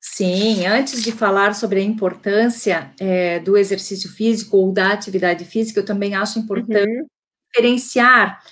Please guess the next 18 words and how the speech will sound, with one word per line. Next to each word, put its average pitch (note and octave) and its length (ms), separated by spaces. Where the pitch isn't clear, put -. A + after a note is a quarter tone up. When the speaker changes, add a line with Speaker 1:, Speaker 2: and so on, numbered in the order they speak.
Speaker 1:
essas G3 400
do-, F#3+ 240
esses G#3+ 280
dois A3+ 200
conceitos. F#3+ 840
O A3 140
que C#4+ 160
que C#4 160
é G3+ 100
atividade F#3 560
física C4+ 600
e C4 100
o B3+ 60
que B3+ 120
que A#3 140
é A3 100
exercício A3 600
físico, F3+ 680